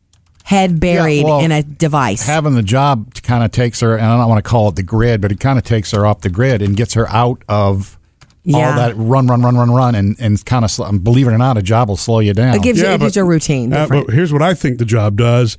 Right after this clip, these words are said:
Speaker 3: She's sixteen and she's gonna be entering the workforce soon.
Speaker 2: Yeah.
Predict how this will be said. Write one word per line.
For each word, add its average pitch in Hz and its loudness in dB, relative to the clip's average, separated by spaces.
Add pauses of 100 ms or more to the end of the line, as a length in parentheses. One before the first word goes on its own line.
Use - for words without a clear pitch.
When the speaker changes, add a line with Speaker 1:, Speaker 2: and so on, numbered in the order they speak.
(140)
Speaker 3:
She's - 0
sixteen 170 0
and 135 0
she's 151 -2
gonna 151 0
be 156 2
entering 165 2
the 156 2
workforce 160 0
soon. 143 2
Speaker 2:
Yeah. 92 -2